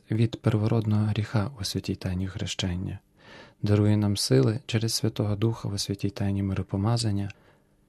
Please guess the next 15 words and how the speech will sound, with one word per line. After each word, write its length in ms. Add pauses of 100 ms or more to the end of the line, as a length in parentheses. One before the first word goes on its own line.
(160)
прощає 520
наші 300
гріхи 560 (300)
у 60
святій 320
тайні 320
сповіді, 580 (840)
дає 320
нам 300 (120)
самого 500
себе 420 (280)
у 60
пресвятій 480
тайні 340
Євхаристії. 800